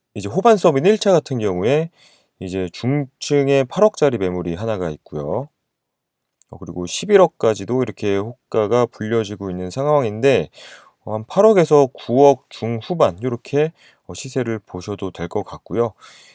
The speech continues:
이제 호반 서밋 일 차 같은 경우 전세를 보시면, 예, 삼억 삼천에 이제 저층 매물이 있고요.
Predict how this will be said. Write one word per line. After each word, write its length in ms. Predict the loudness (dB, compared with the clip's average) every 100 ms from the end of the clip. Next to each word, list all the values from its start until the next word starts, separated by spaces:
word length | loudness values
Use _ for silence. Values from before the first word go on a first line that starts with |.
| _ _ -16
이제 260 | -6 -4
호반 280 | -2 2 4
서밋 340 | 4 2 2
일 80 | 0
차 140 | 0 2
같은 240 | 2 0
경우 240 | -2 -2 -2
전세를 1200 | -2 -2 2 4 6 6 6 4 2 0 0 -2
보시면, 640 | -6 -8 -2 0 0 -4 -14 _ _ _ -10
예, 200 | -6 -6
삼억 360 | -4 -2 -2
삼천에 640 | -2 -6 -6 -2 0 2 0
이제 140 | -2
저층 560 | -6 -8 -6 -4 -4 -4
매물이 580 | -6 -6 -6 -6 -8
있고요. 560 | -10 _ -6 -4 -4 -6